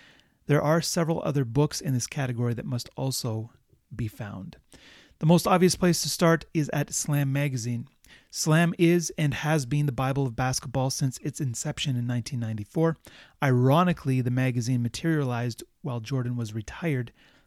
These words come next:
and playing semi-pro baseball in Hoover, Alabama for the Birmingham Barons.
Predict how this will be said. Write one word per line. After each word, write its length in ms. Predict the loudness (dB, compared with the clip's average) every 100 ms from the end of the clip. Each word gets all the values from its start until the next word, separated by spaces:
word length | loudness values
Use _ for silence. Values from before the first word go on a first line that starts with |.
| _
and 160 | -6 -4
playing 240 | 0 0
semi-pro 600 | 0 -2 -2 -2 -2 -2 -4 -4
baseball 480 | -4 -2 -4 -4
in 120 | -4 -8
Hoover, 420 | -4 -4 -2 -4
Alabama 520 | -6 -4 -4 -2 -4
for 100 | -4
the 80 | -8
Birmingham 560 | -4 -4 -4 -6 -8 -10 _
Barons. 520 | -8 -6 -8 -10 -12